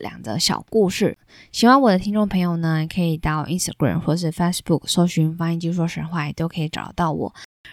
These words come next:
那如果说有，有正在收听的听众朋友们，也可以多多推广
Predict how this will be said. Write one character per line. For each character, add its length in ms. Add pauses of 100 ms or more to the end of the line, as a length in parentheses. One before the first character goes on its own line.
(160)
那 160
如 140
果 100
说 160
有， 160
有 220
正 260
在 160
收 260
听 160
的 80
听 200
众 160
朋 100
友 140
们， 180 (160)
也 180
可 140
以 140
多 260
多 320
推 300
广 200